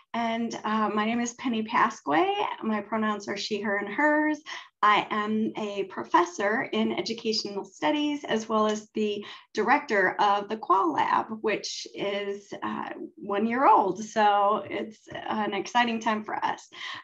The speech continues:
Um, Bakari will introduce himself in a second, and I'll, um, let him do that. Right now, I'm gonna quickly move to the, uh, information about,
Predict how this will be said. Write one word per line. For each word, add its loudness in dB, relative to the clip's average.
Um, -2
Bakari 2
will 0
introduce -2
himself -2
in 0
a -2
second, 0
and -2
I'll, -2
um, 0
let -4
him -2
do -6
that. 0
Right -2
now, 0
I'm 0
gonna -2
quickly -10
move -2
to -6
the, 2
uh, 2
information 2
about, 2